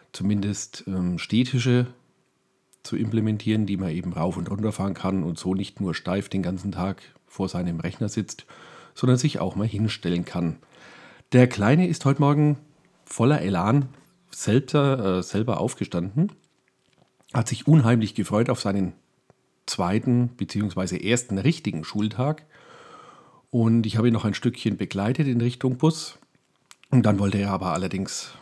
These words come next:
mit seinem Freund dann alleine weitergehen. So habe ich wieder umgedreht und bin zurück nach Hause.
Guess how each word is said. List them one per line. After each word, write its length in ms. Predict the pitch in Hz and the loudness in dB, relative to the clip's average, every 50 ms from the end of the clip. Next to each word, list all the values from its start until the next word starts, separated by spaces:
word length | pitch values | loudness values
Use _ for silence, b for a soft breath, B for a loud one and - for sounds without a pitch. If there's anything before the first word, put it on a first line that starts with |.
| - _ _ | -20 _ _
mit 140 | - 98 87 | -8 -8 -6
seinem 180 | - 90 90 85 | -4 -4 -4 -4
Freund 300 | - - 95 104 98 90 | -4 -4 -2 -2 -2 -2
dann 220 | 90 90 82 76 - - | -2 -4 -4 -6 -10 -8
alleine 440 | 90 92 92 80 90 95 95 90 82 | -6 -6 -6 -4 -4 -4 -4 -4 -4
weitergehen. 600 | 85 87 95 104 110 - - 110 113 110 110 B B B B B B B B B B B | -4 -4 -2 -2 -2 0 2 2 2 2 0 B B B B B B B B B B B
So 140 | - - | -6 -2
habe 100 | 113 104 | -2 -2
ich 120 | 107 - - | -2 -2 -2
wieder 120 | 98 98 | -4 -2
umgedreht 580 | 82 95 95 98 95 - 98 95 92 90 - - | -2 -4 -4 -6 -6 -6 -4 -6 -6 -6 -8 -10
und 320 | 113 110 104 101 98 95 - _ - | -10 -8 -4 -4 -6 -6 -6 _ -4
bin 320 | 113 104 101 104 104 98 - | -2 -2 -2 -2 -4 -6 -8
zurück 340 | - - 110 110 107 - - | -6 -4 -4 -4 -4 -4 -2
nach 160 | 123 120 - | -4 -2 -2
Hause. 320 | - 85 82 82 - 87 | -4 -6 -6 -6 -8 -10